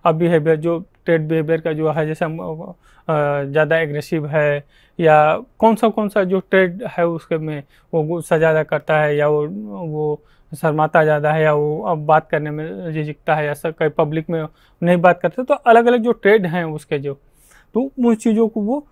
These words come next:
क्या करेगा, ट्रेड बिहेवियर the beh-, अ, bing-, beginning evaluate, उसका मापन करेगा, उसको कॉपरेट, उसके बाद उसको जो स्केल लेवल है, जो स्केल लेवल दिया गया है, जो लेवल परफॉर्मेंस या डिग्री, परफॉर्मेंस या degree of the atti-,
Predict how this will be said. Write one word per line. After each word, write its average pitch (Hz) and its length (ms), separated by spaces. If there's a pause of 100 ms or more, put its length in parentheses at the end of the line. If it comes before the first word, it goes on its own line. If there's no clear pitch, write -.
(140)
क्या 196 100
करेगा, 190 400 (300)
ट्रेड 185 240 (280)
बिहेवियर 175 440
the 165 220
beh-, 165 180
अ, 185 320
bing-, 170 600
beginning 190 500
evaluate, 175 520 (100)
उसका 196 300
मापन 190 600
करेगा, 143 420
उसको 202 420 (320)
कॉपरेट, 175 440
उसके 202 480
बाद 208 240 (300)
उसको 208 280 (180)
जो 196 280
स्केल 233 320
लेवल 185 380
है, 143 140
जो 175 260
स्केल 190 280
लेवल 180 320
दिया 170 200
गया 156 140
है, 151 80
जो 160 140
लेवल 165 260
परफॉर्मेंस 170 600 (320)
या 170 180
डिग्री, 156 500 (420)
परफॉर्मेंस 180 760
या 180 140
degree 170 380
of - 0
the 170 260
atti-, 160 240